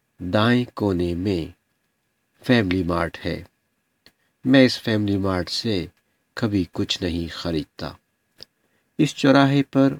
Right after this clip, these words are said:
मैं बाएं मुड़ जाता हूँ। तकरीबन पचास मीटर चलूँ तो दाएं हाथ पर एक पतली सड़क निकल रही है और उस सड़क के फौरन बाद सड़क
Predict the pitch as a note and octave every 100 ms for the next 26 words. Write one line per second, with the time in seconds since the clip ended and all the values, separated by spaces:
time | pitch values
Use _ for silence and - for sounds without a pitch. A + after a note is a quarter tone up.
0 | - G#2+ A2 G#2 - F#2+ F#2+ G2 F#2+ E2+
1 | G2+ G2 E2+ F2 D#2+ - D#2+ D#2+ D2 -
2 | _ _ _ _ _ _ _ _ _ _
3 | _ - A2 A#2+ B2 A#2 A2 - _ _
4 | - A2 A2+ A#2 B2 - G#2+ G#2 G#2+ G2
5 | G2 E2+ F2 D#2+ F#2 E2 F2 _ _ _
6 | _ _ _ _ _ _ _ _ _ _
7 | _ _ - G#2 A2 B2+ G#2+ A2 E2 -
8 | - F#2+ - - - G2 _ A2+ - A2+
9 | A2+ - F2+ F2 - F2+ F2+ E2+ E2+ D#2+
10 | G2 G2+ C#3 - _ _ _ _ _ -
11 | A2+ G#2+ A2+ - A2+ G#2+ - A2 - A#2+
12 | C3 A#2 F2 E2 E2 D#2+ - _ _ _
13 | _ _ _ _ _ _ - C3 A#2